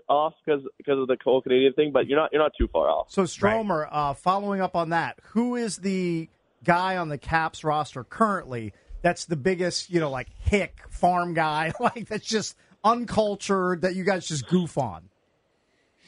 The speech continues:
Speaker 1: I don't think there's anyone that's, like, too, like, I would say, <sighs> I would say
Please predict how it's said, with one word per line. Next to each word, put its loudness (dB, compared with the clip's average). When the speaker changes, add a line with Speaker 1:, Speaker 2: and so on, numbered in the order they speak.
Speaker 1:
I 2
don't 2
think 2
there's 4
anyone 6
that's, 4
like, 4
too, 6
like, 6
I 2
would 4
say, 6
<sighs> -8
I 4
would 4
say 8